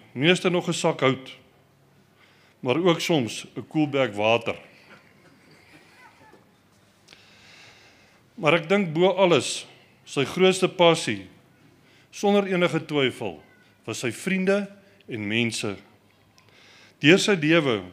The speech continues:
waar hy betrokke was, het hy vriende gemaak. Ek het, toe almal so praat, het ek nogal gedink, hy was soos iemand wat 'n wolbroek aan het en jy loop deur die veld. As jy daar kom, is hy vol knap, sy kerels. En dit was hoe Daggy was. Hy het net vriende bymekaar gemaak,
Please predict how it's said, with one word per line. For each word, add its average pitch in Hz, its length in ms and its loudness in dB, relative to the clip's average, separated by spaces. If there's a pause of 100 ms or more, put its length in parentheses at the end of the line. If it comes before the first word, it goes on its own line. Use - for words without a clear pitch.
(420)
waar 135 200 4
hy 202 80 2
betrokke 190 480 -2
was, 92 420 -8 (500)
het 120 140 -4
hy 131 120 2
vriende 151 360 -2
gemaak. 123 540 -6
Ek - 160 -20
het, 147 160 -2 (380)
toe 156 140 -8
almal 175 240 -2
so 170 160 -4
praat, 165 360 -2
het 131 100 -10
ek 131 100 -10
nogal 135 240 -6
gedink, 135 400 -4 (1400)
hy 123 140 -4
was 147 180 -2
soos - 280 -4 (400)
iemand 190 240 -2
wat 165 160 -4
'n 127 120 -2
wolbroek 160 480 -2
aan 160 120 -2
het 147 140 -4
en 143 80 0
jy 127 140 -2
loop 147 220 -2
deur 139 80 -6
die 131 120 -6
veld. 127 320 -2
As 113 80 -6
jy 147 80 -6
daar 151 220 0
kom, 160 140 -6
is 131 100 -6
hy 139 80 -4
vol 156 320 -2
knap, 131 220 0
sy 127 120 -8
kerels. 110 440 -4
En 127 60 -8
dit 170 140 -2
was 180 160 -2
hoe 170 100 -6
Daggy 135 280 -4
was. 101 240 -4
Hy 139 60 -6
het 147 80 -4
net 185 140 -2
vriende 180 260 -2
bymekaar 165 500 -2
gemaak, 87 340 -12